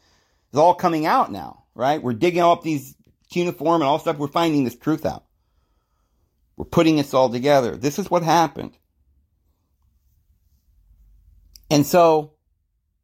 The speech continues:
they didn't like these Talmudic Judeans. They didn't like Jesus. They didn't like the new covenant.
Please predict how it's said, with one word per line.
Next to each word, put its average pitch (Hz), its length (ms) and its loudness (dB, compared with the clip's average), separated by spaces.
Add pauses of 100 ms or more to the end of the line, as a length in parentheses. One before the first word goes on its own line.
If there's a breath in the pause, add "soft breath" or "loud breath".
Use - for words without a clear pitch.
they 214 200 4
didn't 262 220 2
like 180 260 2
these 151 200 -8 (100)
Talmudic 160 680 -2
Judeans. 127 600 0
They 160 120 2
didn't 269 200 2
like 175 260 2
Jesus. 165 540 -6 (720)
They 139 220 2
didn't 156 220 2
like 143 360 2 (120)
the 113 140 -6
new 185 160 0
covenant. - 460 -4